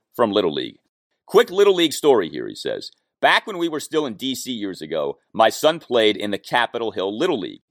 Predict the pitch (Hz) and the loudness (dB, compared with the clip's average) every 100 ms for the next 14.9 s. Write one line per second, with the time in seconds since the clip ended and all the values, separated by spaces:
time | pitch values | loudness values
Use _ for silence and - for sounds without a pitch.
0 | _ - 127 - 151 131 123 170 160 147 | _ -8 -2 0 4 8 8 8 6 4
1 | 127 - 117 120 135 135 85 98 98 - | 4 4 4 4 2 2 2 2 0 0
2 | 147 147 151 - 113 90 90 85 104 87 | -2 0 -2 -2 -2 2 2 2 0 -2
3 | 92 107 90 107 90 - 95 123 120 120 | 0 0 2 0 0 -4 -2 -2 0 -2
4 | - 90 87 85 98 85 101 113 90 98 | 2 2 2 -4 -6 0 0 0 4 4
5 | 87 85 85 73 57 _ _ _ _ 101 | 4 2 -2 -4 -4 _ _ _ _ -4
6 | - 110 101 - 107 120 104 - 87 90 | 2 2 2 2 2 0 -4 -2 0 -2
7 | 82 73 - _ _ - 92 90 - 92 | 0 0 0 _ _ 0 4 4 4 0
8 | 87 - 87 82 80 123 127 - 104 - | 0 2 2 2 0 2 0 2 0 0
9 | - 87 90 - - 73 73 - 80 73 | -2 -2 0 -2 0 0 0 0 0 0
10 | 78 82 80 - 73 73 - 131 67 - | 0 -2 -2 2 2 2 2 2 0 -6
11 | _ _ 143 - 190 247 - 160 156 117 | _ _ 0 4 4 4 4 4 4 2
12 | 120 113 131 131 196 110 92 90 120 147 | -2 -2 -4 2 4 4 2 0 0 0
13 | 175 - 131 131 - 113 - 110 110 - | -2 0 2 2 -2 -4 -2 -4 -2 2
14 | 190 185 113 87 95 82 78 78 76 | 2 2 -2 -4 -4 -6 -6 -4 -4